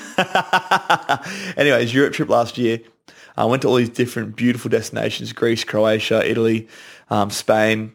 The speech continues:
Where else we go? Um, Switzerland.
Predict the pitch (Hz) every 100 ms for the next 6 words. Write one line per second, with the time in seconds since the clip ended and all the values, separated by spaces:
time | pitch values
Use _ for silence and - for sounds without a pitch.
0 | _ _ _ _ _ _ _ _ - 113
1 | 110 - 113 110 - - 110 107 107 107
2 | - _ _ _ _ _ _ _ _ _
3 | - - 131 - 135 139 131 -